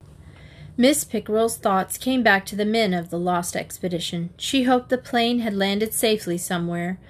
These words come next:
She hoped everybody had survived the expedition. She hoped they would be found before it was too late. She thought of something. "Mister Busby," she said, "didn't you say that the snowmobile has a shortwave radio?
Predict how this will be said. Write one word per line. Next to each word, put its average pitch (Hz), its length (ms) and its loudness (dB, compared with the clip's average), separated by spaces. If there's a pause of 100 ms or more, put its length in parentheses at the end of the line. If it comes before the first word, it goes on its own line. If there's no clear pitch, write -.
(240)
She 240 220 2
hoped 247 260 4
everybody 214 540 2
had 185 220 0
survived 175 480 -2
the 190 140 -2
expedition. 185 720 -6 (260)
She - 240 -2
hoped 214 540 0
they 190 160 0
would 185 220 -2
be 190 340 -4 (100)
found 190 420 2
before 185 340 -2
it 175 120 -4
was 196 200 -6
too 190 240 -2
late. 180 440 -4 (600)
She - 160 0
thought 285 260 4
of 185 100 -2
something. 165 500 -8 (480)
"Mister 320 360 2
Busby," 190 680 0
she - 200 -6
said, 175 380 -4 (360)
"didn't 427 320 4
you 285 100 2
say 170 420 0
that 175 180 -4
the 180 80 -6
snowmobile 196 880 0
has 190 240 0
a 165 40 -6
shortwave 202 600 0
radio? 240 560 -2